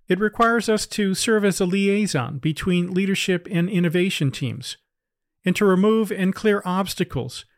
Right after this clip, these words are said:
for innovation teams to proceed and ultimately succeed. And lastly, it requires us establishing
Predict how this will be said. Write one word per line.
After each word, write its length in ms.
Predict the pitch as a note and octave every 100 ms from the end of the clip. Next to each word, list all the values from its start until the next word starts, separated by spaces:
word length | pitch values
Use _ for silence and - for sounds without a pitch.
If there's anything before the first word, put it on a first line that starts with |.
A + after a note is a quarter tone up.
| _ -
for 180 | F3
innovation 520 | F#3+ F#3 F3+ F3 - F3
teams 280 | F#3 F3 -
to 100 | -
proceed 600 | F3+ - A#3 F3 B2 A#2 _ -
and 300 | E3 D#3+ D#3+
ultimately 540 | F#3+ G3 D#3+ D3+ C#3
succeed. 640 | C#3 C#3+ - A3 G3+ A2 A2 _ _ _ -
And 100 | G3+
lastly, 380 | A#3 B3 B3 G#3+
it 80 |
requires 480 | F3+ E3+ G3+ F#3+ E3+
us 160 | F#3 -
establishing 760 | E3+ - F#3+ F#3 F3+ F#3+ F3